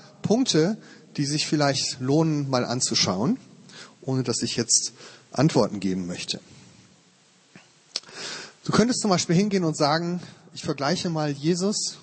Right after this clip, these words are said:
mit dem, was andere Religionen und andere Propheten und andere Götter und andere Schriften so sagen.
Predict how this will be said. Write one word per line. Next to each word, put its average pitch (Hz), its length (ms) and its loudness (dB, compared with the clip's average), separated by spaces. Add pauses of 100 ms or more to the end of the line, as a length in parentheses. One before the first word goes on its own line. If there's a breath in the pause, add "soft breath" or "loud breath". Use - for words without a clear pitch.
(200)
mit 147 320 -4 (400 loud breath)
dem, 143 120 -2
was 139 160 -4
andere 180 300 0
Religionen 160 560 0
und 123 120 -4
andere 151 280 0
Propheten 165 540 0
und 139 120 -2
andere 147 300 -4
Götter 151 340 0
und 131 140 -4
andere 143 280 -2
Schriften - 420 0
so 131 120 0
sagen. 135 340 2